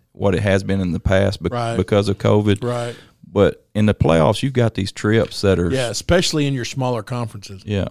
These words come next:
Speaker 1: you got, you're making some road trips.
Speaker 2: Right. I was thinking about that today. You know, I guess in seven A, pretty much every team is Fayetteville, Fort Smith to Little Rock.
Speaker 1: Yeah, that's right.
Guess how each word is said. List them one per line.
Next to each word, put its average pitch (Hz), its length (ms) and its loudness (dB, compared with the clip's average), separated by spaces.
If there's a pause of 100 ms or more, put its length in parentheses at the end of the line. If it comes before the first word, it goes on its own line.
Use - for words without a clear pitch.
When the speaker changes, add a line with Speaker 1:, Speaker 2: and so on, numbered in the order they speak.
(100)
Speaker 1:
you 113 140 -4
got, 123 180 0
you're 123 120 0
making 110 320 2
some 90 260 -6
road 101 300 4
trips. - 460 -6
Speaker 2:
Right. 117 300 -8
I 147 120 -2
was 180 160 -2
thinking 147 260 -2
about 117 240 -6
that 110 180 -10
today. 117 300 -6
You 117 160 -6
know, 127 160 -2
I 151 140 -8
guess 240 260 -8
in 247 60 -8
seven 123 360 -4
A, 139 300 -6 (540)
pretty 320 180 -4
much 330 260 -6
every 196 300 -2
team 175 360 -2
is 120 180 -6 (760)
Fayetteville, 160 540 0
Fort 185 300 -4
Smith 170 280 -2
to 113 80 -6
Little 151 220 0
Rock. - 260 -10
Speaker 1:
Yeah, 92 220 -2 (340)
that's - 160 -10
right. - 220 -2